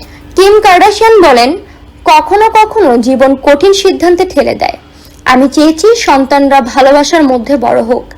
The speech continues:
স্থিরতা আমার প্রথম শর্ত।" সম্প্রতি এক পডকাস্টে কিম বলেছেন, "সম্পর্ক কখনো বিষাক্ত হয়ে উঠেছিল, নিরাপত্তাহীনতার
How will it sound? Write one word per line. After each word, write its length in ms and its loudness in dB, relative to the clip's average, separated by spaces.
স্থিরতা 460 0
আমার 460 0
প্রথম 420 0
শর্ত।" 440 -6
সম্প্রতি 420 2
এক 260 0
পডকাস্টে 680 0
কিম 260 -2
বলেছেন, 500 0
"সম্পর্ক 500 0
কখনো 420 0
বিষাক্ত 460 -2
হয়ে 220 0
উঠেছিল, 500 -8
নিরাপত্তাহীনতার 1200 0